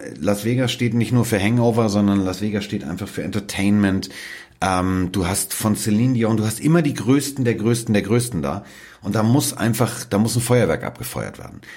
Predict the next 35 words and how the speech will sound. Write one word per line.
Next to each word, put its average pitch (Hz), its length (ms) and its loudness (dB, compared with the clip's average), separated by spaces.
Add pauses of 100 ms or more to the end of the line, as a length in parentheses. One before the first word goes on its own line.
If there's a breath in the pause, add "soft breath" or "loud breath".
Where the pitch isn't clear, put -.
(240 loud breath)
Äh, 85 60 -6
Waller, 98 680 2
der 110 160 0
Tight 113 220 -2
End, 127 140 2
den 120 120 2
du 110 40 2
eben 104 160 0
schon 113 140 -2
erwähnt 107 320 2
hast, 101 180 -2
kommt 110 220 0
zurück 123 300 2
von, 101 240 2
von, 101 300 0
äh, 60 440 -8
schwerster 117 460 0
Alkoholsucht, 113 680 0
Drogensucht 104 580 0 (520 loud breath)
und 113 360 2
zeigt 123 320 0
einfach 117 220 2
durch, 117 160 2
mit, - 340 0
durch 95 140 2
seinen 90 240 2
Work 120 200 2
Ethic, 101 340 -2
also 76 160 -2
durch 82 160 -2
seine 76 220 -2
Arbeits-, - 600 -2
äh, 69 460 -12
seinen 90 200 0
Arbeitswillen, 98 760 2